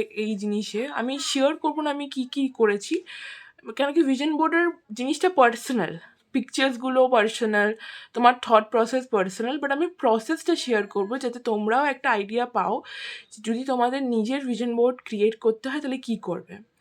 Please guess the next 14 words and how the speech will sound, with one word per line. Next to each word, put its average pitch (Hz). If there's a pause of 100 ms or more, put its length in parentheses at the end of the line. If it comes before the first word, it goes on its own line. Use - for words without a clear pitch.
(480)
এবার 254
ভিশন 254
বোর্ড 330
আমি 254
যেমন 302
বাবাকে 233
বোঝানোর 247
চেষ্টা 226
করেছি, 294
বাবা 233
বুঝছে 220
না, 294
but 302
still 302